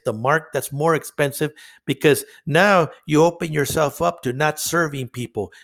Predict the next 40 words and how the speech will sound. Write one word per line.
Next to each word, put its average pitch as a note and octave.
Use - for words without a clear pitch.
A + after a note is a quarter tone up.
to C#3+
being D#3
sued F3+
because -
you D3
weren't D3+
able D3
to B2+
serve -
people C#3+
appropriately. C3+
I D#3
think D#3
that's C#3
more A#2
expensive B2
than B2+
actually C#3+
saying, B2
"Let D3
me D3+
invest B2+
some C3
money B2+
in G#2
doing B2
good, C3
good C#3+
work." E3
And, C3+
uh, B2+
so C3
I A3+
know D3+
I B2+
sound B2+
like A#2
I'm A#2
on A2+
a G2